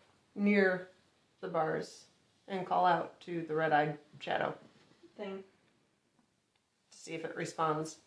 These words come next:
Speaker 1: and if we can get any information off of it or what.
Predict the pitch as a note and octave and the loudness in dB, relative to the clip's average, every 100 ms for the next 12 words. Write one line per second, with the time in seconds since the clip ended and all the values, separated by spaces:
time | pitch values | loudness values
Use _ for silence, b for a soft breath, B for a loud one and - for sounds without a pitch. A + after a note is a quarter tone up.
0 | - D#3+ D#3 D#3 D#3 - _ D#3 - D#3+ | -8 -4 -4 -6 -10 -16 _ -12 -10 -8
1 | E3 E3 D#3+ D#3+ D#3 E3 D#3+ - E3 D3+ | -2 0 2 0 -2 -2 -2 0 -2 -2
2 | E3 F3 A#3 E3+ E3 E3 E3+ E3+ - _ | -2 -2 0 -2 -4 -4 -6 -8 -10 _
3 | _ _ _ _ _ _ - D#3 - | _ _ _ _ _ _ -10 -8 -8